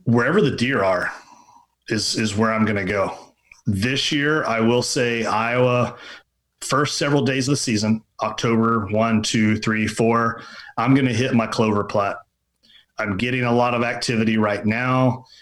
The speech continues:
and I'll stick to that pretty close. And it's gonna be just hunting that last hour and a half. That's all I'm looking to do.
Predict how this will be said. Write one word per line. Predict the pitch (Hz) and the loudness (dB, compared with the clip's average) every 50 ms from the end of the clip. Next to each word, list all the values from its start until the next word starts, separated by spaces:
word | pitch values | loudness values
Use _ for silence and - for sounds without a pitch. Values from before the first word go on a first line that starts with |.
| - _ _ _ - 110 | -20 _ _ _ -6 -4
and | 110 110 | -2 0
I'll | 110 107 107 104 | 0 0 0 -2
stick | - - - 127 104 - | -2 -6 -6 -6 -8 -6
to | - - | -4 -4
that | 107 107 107 101 - - | -2 -2 -2 -4 -4 -4
pretty | - 113 104 104 | -4 -4 -4 -4
close. | - - 110 104 101 - - - - - - - _ - | -2 -2 0 0 0 -2 -4 -6 -6 -8 -8 -12 _ -8
And | - 113 | -6 -4
it's | 131 120 - - | -4 -4 -4 -2
gonna | - 190 190 185 | -2 -2 0 0
be | 156 170 170 156 | 0 0 0 0
just | 127 127 160 151 - - | 0 0 0 -2 -2 -2
hunting | 156 147 147 139 123 117 | -2 -2 0 2 2 0
that | 120 - 104 | 0 0 -2
last | 110 113 117 117 113 - - | -2 -2 -2 -4 -4 -4 -6
hour | 104 101 110 113 113 110 | -4 -2 0 0 0 0
and | 107 | 0
a | 104 | -2
half. | 107 104 98 92 - - - - - _ _ _ _ _ - | -2 -4 -4 -6 -6 -8 -12 -12 -14 _ _ _ _ _ -6
That's | 107 107 107 - | -6 -4 -2 0
all | 120 120 120 120 | 0 2 4 4
I'm | 117 117 113 | 4 4 2
looking | 113 110 - 113 110 | 2 2 2 2 2
to | 110 104 | 4 2
do. | 110 107 104 101 | 0 0 -2 -2